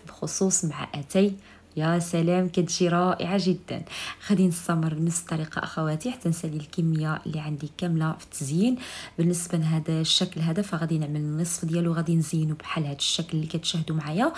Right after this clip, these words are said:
والنصف المتبقي خديت الكميه ديال الشوكولاته اللي سبقت لي وضعتها في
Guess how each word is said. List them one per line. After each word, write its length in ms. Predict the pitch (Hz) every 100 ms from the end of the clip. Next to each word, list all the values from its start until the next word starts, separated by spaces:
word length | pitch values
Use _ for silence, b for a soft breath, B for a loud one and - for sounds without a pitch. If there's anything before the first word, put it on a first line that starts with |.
| B B -
والنصف 500 | 294 196 190 196 -
المتبقي 720 | 170 190 190 160 156 - 285
خديت 360 | 277 - 165 -
الكميه 440 | 165 147 - 175 165
ديال 100 | 165
الشوكولاته 540 | 160 - 165 156 156
اللي 140 | 156 160
سبقت 520 | - 160 - 151 -
لي 180 | 285 349 B B -
وضعتها 440 | 175 202 165
في 80 | 180